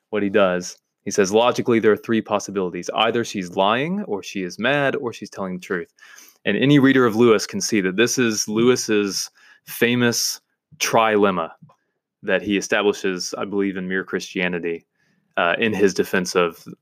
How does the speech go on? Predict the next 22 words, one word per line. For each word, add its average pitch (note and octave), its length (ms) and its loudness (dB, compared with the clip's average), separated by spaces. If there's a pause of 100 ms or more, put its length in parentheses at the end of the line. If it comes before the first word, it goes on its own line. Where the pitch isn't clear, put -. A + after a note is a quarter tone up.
(100)
the F#2+ 260 0
logic F#2+ 400 0
of E2+ 100 -4
Jesus's G2+ 540 0
claims. E2 600 -8 (680)
And G2+ 100 0
in G2+ 100 4
that A#2+ 180 2
work, A2 280 6 (180)
he A2 160 -6
says, F#2 500 0
Lewis G2 600 2
says G2 320 -4
of F2 140 -8
Jesus, F#2+ 540 -2
he G2+ 120 -8
says F#2+ 320 -4
that, F#2 140 -6
that G#2 160 -2
there A2+ 200 6
are G#2 300 2 (200)
three B2+ 680 4